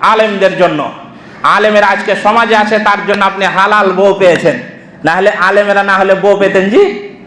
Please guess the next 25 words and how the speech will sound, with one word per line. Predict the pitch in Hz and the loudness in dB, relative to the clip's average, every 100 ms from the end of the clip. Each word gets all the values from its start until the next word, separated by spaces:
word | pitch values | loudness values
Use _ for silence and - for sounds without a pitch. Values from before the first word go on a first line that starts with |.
| - - - - | -20 -20 -10 -2
পেতেন? | 208 262 233 | 2 2 0
বলেন, | 208 185 202 | 0 0 0
পেতেন? | 202 294 311 - - - - - - - | 2 0 0 -8 -18 -20 -20 -20 -20 -10
হারামি | - 175 208 208 | -2 0 0 -2
বিয়ে | 196 214 | 2 2
করতে, | 214 214 214 | 2 2 0
করতে | 208 214 208 | 0 -2 2
হতো, | 208 202 220 - - - - 139 | 0 0 -4 -6 -18 -20 -10 0
বউ | 185 | 0
লেপালি | 202 202 208 208 | 2 2 2 2
আসতো | 202 208 | 0 0
তো | 196 | -2
বিয়ে | 185 196 190 | 2 2 2
পড়ার | 190 185 | 0 2
লোক | 196 196 | 0 0
নেই, | 170 123 - - - - - - - - | -4 -8 -12 -16 -16 -16 -20 -20 -12 0
বিনা | 185 330 359 | 2 2 2
জানাজায় | 339 320 330 320 320 | 2 2 2 0 0
কত | 302 302 | 0 2
মানুষকে | 302 294 302 294 285 | 2 2 2 0 0
মাটি | 277 262 262 | 0 -2 -4
দিতে | 254 254 | 0 0
হতো, | 247 254 254 254 - - - - - - - | 2 -2 -2 -10 -16 -20 -20 -20 -20 -12 -2
হতো | 180 233 | 0 2
না? | 247 | 0